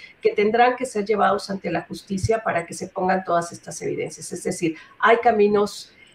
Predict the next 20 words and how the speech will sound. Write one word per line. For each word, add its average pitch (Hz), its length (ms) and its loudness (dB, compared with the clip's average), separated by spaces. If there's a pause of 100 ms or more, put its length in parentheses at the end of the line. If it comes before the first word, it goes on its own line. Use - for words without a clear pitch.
(140)
eh, 196 140 2
nacionales 190 720 2
también 214 300 2
y 320 100 -4
confiamos 320 520 0
en 190 80 -2
las - 180 -6
instituciones 185 720 -4
del 196 100 -2
Estado 185 400 2
colombiano 190 540 0
que 208 80 -8
a 190 80 -6
pesar 185 340 -2
de 202 100 -2
sus 185 300 -8
enormes 208 420 0
deficiencias 190 800 -4
y 190 60 -8
falencias, 190 720 0